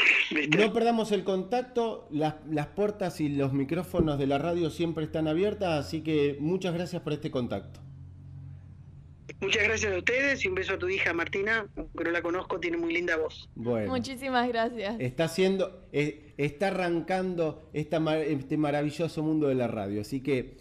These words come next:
Speaker 2: eh, la idea es, como en est-, eh, como, como uno hizo sus herramientas en la radio, pasarle esa posta. Así que esto, este programa es parte de eso.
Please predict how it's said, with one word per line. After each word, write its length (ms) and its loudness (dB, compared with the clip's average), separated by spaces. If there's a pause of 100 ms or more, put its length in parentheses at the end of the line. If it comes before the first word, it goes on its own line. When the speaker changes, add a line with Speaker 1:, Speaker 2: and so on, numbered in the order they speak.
(220)
Speaker 2:
eh, 680 0
la 140 0
idea 380 2
es, 320 0 (420)
como 240 0
en 100 2
est-, 220 -2
eh, 160 -4
como, 360 -2
como 440 -2
uno 560 0 (260)
hizo 460 0
sus 300 -6
herramientas 840 0
en 140 2
la 100 2
radio, 480 -2 (300)
pasarle 680 -2
esa 260 -4
posta. 400 -4
Así 280 -6
que 300 0 (100)
esto, 480 -2
este 240 -4
programa 440 0
es 60 -4
parte 400 -4
de 120 0
eso. 220 -16